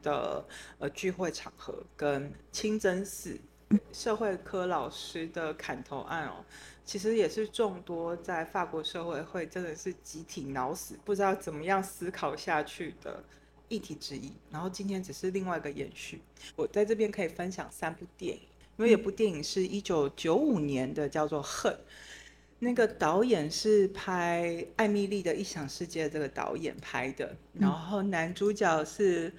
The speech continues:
Speaker 1: 那个Vincent Cassel，嗯，文森卡索，他在演的《恨》其实就在讲，在法国一直都有一个阶级歧视。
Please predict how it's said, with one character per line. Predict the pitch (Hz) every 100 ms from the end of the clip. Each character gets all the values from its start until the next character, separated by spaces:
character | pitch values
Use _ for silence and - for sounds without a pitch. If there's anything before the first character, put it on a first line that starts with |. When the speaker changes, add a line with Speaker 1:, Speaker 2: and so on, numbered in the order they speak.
| - - -
Speaker 1:
那 | 185 185
个 | 175 156 151 147 147 160 -
Vincent | 185 185 185 185 185 - - _
Cassel， | - 156 - - 127 - - -
嗯， | 175 156 147 143 - - -
文 | 190 180 190
森 | 214 247 233 240
卡 | - 151 151
索， | - - 160 185 - - 190 -
他 | 226 240
在 | 240
演 | 214 147
的 | 131
《恨》 | 139 - 190 147
其 | - 170
实 | -
就 | 185 247
在 | 240 233
讲， | 226 - 165 127 117 - - - - - -
在 | 240
法 | 233 247 202
国 | 190 - 147 143 143
一 | 220
直 | 220 175 -
都 | 190 190
有 | 196 180 139 147
一 | 165 175
个 | - 226 185 156 151 165 - - - - - - _ - - - - - - -
阶 | 254 262
级 | 277 - 147
歧 | - - 139
视。 | 127 - -